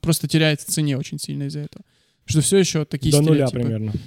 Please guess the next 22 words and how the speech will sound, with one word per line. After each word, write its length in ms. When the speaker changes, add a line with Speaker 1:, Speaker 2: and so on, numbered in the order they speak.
Speaker 1:
Да, 300
поэтому, 840
а 60
за 140
ноль 280
я 120
не 100
хочу 220
продавать. 420
Я 60
Speaker 2:
Мгм. 60
Speaker 1:
уже 120
один 240
раз 100
продал 420
Speaker 2:
<laughs> 40
Speaker 1:
так 160
пару 220
вещей. 340
Никакого 600
вообще 240
радости. 460